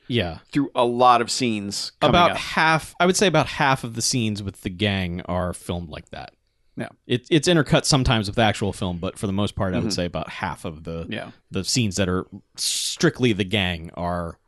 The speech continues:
Speaker 1: filmed through the video camera filter.
Speaker 2: Yeah. And there are multiple scenes of the guy with the camera going up to,
Speaker 1: <laughs>
Speaker 2: he goes up to the guy, the guy they're gonna kill,
Speaker 1: Mm-hmm.
Speaker 2: and, you know, gets the camera knocked out of his hands by that guy.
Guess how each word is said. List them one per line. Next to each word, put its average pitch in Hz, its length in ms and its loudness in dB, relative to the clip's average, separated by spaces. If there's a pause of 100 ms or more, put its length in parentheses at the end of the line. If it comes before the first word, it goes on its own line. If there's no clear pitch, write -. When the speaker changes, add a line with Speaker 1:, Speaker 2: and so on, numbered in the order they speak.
(340)
Speaker 1:
filmed 90 440 -4
through 90 320 -4
the 85 100 -6
video 85 260 -4
camera 82 420 -6 (440)
filter. - 480 -6
Speaker 2:
Yeah. 107 220 -4 (140)
And 123 120 -6
there 151 80 4
are 170 60 4
multiple 190 320 2
scenes 131 420 0
of 110 300 0
the 120 60 -2
guy 135 160 6
with 127 120 2
the - 60 -16
camera 117 480 0 (140)
going 139 300 4
up 135 220 2
to, 113 300 4 (380)
Speaker 1:
<laughs> 160 400 -6
Speaker 2:
he 143 140 0
goes 170 220 6
up 156 160 4
to 135 100 0
the 123 80 4
guy, 120 300 4
the 110 380 2 (320)
guy 110 220 4
they're 107 120 0
gonna 104 180 -6
kill, 110 460 4
Speaker 1:
Mm-hmm. 101 260 -6 (360)
Speaker 2:
and, 110 320 -2 (180)
you 120 80 0
know, 104 100 -2
gets 123 260 0
the - 80 -6
camera 117 260 -2
knocked 113 300 0
out 107 120 2
of 101 60 -8
his 101 120 -8
hands 104 360 -8
by 113 160 -6
that 107 200 -10
guy. - 280 -10